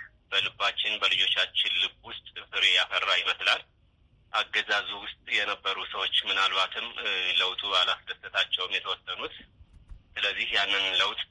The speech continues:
ለማጨናገፍ በራሳቸው መንገድ የሚሄዱ ይመስላል። በሌላ በኩል ደግሞ በዚህ ሃያ ሰባት ዓመታት ውስጥ ልጆቻችን ተኮትኩተው ያደጉበት የዘር ፖለቲካ ወደ አልፈለግነው አቅጣጫ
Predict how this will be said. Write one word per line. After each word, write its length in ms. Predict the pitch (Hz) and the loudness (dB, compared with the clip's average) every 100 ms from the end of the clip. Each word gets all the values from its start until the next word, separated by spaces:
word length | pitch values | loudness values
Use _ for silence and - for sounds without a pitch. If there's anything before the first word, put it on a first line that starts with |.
| _ - - | _ -20 -6
ለማጨናገፍ 880 | 101 98 101 - - 98 - - - - | -2 2 0 2 2 4 4 0 -4 -8
በራሳቸው 500 | 95 95 104 - 87 | -4 -2 0 0 -2
መንገድ 260 | 92 95 95 | 0 0 0
የሚሄዱ 320 | 90 92 95 | 0 0 2
ይመስላል። 500 | 92 90 - 98 - - _ _ _ - - _ | 2 0 0 0 0 -6 _ _ _ -20 -20 _
በሌላ 300 | 107 107 127 127 | -2 0 2 2
በኩል 320 | 113 - 110 104 | 0 -6 -14 0
ደግሞ 280 | 104 101 107 120 135 | 0 0 -2 -2 0
በዚህ 320 | 110 104 107 107 | -2 0 -2 2
ሃያ 180 | 101 95 | 2 2
ሰባት 320 | - 101 101 | 2 0 0
ዓመታት 320 | 98 95 104 92 | -2 -2 -2 -2
ውስጥ 160 | - - - - - _ - | -6 -12 -16 -18 -20 _ -6
ልጆቻችን 760 | 104 101 - 101 - - 110 113 110 104 98 | -2 0 2 2 4 4 4 0 -2 0 0
ተኮትኩተው 520 | 104 - 98 - 98 | -2 -6 -6 -6 2
ያደጉበት 540 | 95 - 95 92 98 - | 2 2 -4 -4 -6 -4
የዘር 280 | 98 98 95 | -2 -2 -2
ፖለቲካ 460 | 98 95 95 - 117 110 - - - | -4 -4 -2 0 0 0 -4 -20 -10
ወደ 220 | 92 98 | -2 2
አልፈለግነው 680 | 104 104 - 101 101 92 - | 2 0 -4 0 0 0 -2
አቅጣጫ 420 | - - 92 - | 0 0 0 2